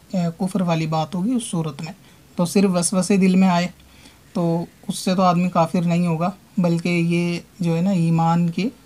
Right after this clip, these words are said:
पुख्ता होने की दलील है। ये वसवसे उसी जगह पे आएंगे जहाँ ईमान बंदे का होता है, तो शैतान लगातार वसवसे डाल के उसको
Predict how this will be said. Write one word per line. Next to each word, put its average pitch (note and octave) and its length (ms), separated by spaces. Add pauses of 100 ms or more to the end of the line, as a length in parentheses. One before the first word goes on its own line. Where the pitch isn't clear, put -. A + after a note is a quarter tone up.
(240)
पुख्ता F3+ 320
होने E3+ 300
की F3 60
दलील D#3 380
है। E3 80 (560)
ये E3+ 60
वसवसे F3 440
उसी F3+ 240
जगह F3 240
पे E3+ 120
आएंगे E3 260
जहाँ E3+ 220
ईमान E3 400 (380)
बंदे D#3+ 300
का E3 80
होता D#3 420
है, D#3 100 (400)
तो D#3+ 300
शैतान E3 420
लगातार D#3+ 460
वसवसे E3 460
डाल E3 220
के F#3+ 180 (500)
उसको E3 500